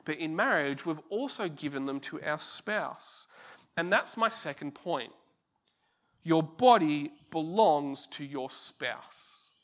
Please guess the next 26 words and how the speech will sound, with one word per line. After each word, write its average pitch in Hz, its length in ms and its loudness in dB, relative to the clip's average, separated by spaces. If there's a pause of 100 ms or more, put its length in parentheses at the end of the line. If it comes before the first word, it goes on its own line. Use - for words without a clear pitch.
(800)
Your 160 140 4
body 190 360 6
belongs 180 640 4
to 180 80 -6
your 151 200 -2
spouse. - 580 -4 (260)
And 175 140 2
there 185 100 6
are 185 40 4
two 208 200 -4
practical - 500 2
outcomes 147 460 0
of 139 140 -10
this. - 400 -12 (480)
First, - 640 2 (760)
you 180 160 -6
can't 269 340 -2
use 156 200 -6
your 160 140 -2
body 139 360 -2
any 135 220 -6
way 147 140 -4
you 165 180 -8
want 202 400 -4
any 151 160 -8
longer. 180 400 -8